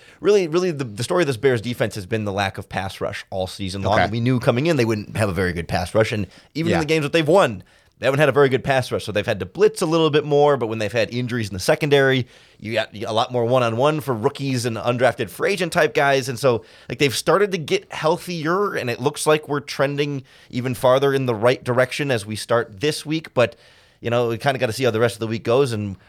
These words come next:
Speaker 1: what, what percentage you're gonna get guys, even if they do play injured.
Speaker 2: Yeah, I mean, I think that's definitely something that the, the Chargers and Charger fans are looking at too. A couple of guys, especially, uh,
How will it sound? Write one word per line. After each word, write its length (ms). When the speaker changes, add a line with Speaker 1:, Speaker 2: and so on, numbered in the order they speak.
Speaker 1:
what, 220
what 180
percentage 480
you're 100
gonna 180
get 180
guys, 240
even 140
if 100
they 140
do 260
play 460
injured. 440
Speaker 2:
Yeah, 240
I 40
mean, 160
I 80
think 160
that's 160
definitely 400
something 340
that 300
the, 140
the 180
Chargers 420
and 80
Charger 300
fans 280
are 60
looking 300
at 160
too. 180
A 80
couple 240
of 80
guys, 300
especially, 520
uh, 260